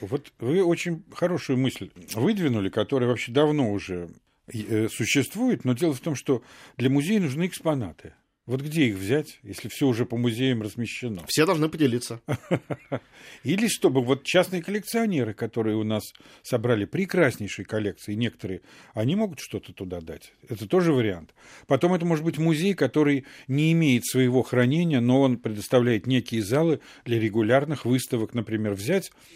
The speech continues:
Speaker 1: вот такую выставку, как эта, и на год ее поместить в этот будущий музей
Speaker 2: Это было бы
Speaker 1: современного авангарда.
Speaker 2: потрясающе.
Speaker 1: И она бы висела год, потом бы ее распределили обратно в музей, сделали бы новую на этом месте.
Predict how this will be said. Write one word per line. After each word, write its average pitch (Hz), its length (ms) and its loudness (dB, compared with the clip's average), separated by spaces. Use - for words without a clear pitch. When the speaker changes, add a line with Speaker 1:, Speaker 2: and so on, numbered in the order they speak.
Speaker 1:
вот 135 200 -8
такую 127 320 2
выставку, - 280 -2
как 127 220 2
эта, 226 180 -2
и 139 200 -2
на 135 180 4
год 180 320 0
ее 101 380 0
поместить 131 500 -2
в 135 60 0
этот 123 320 -4
будущий 117 640 -4
музей 120 340 -2
Speaker 2:
Это 120 220 -4
было 139 200 6
бы 131 80 2
Speaker 1:
современного - 0 -
авангарда. 107 40 0
Speaker 2:
потрясающе. 104 540 -2
Speaker 1:
И 139 60 2
она 226 160 6
бы 254 100 4
висела 226 300 2
год, 277 240 0
потом 226 280 2
бы 202 100 0
ее 196 180 0
распределили 165 600 0
обратно 151 360 0
в 151 40 0
музей, 160 420 -2
сделали 147 420 4
бы 131 140 2
новую 113 400 0
на 113 140 -2
этом 110 160 -8
месте. 110 400 -8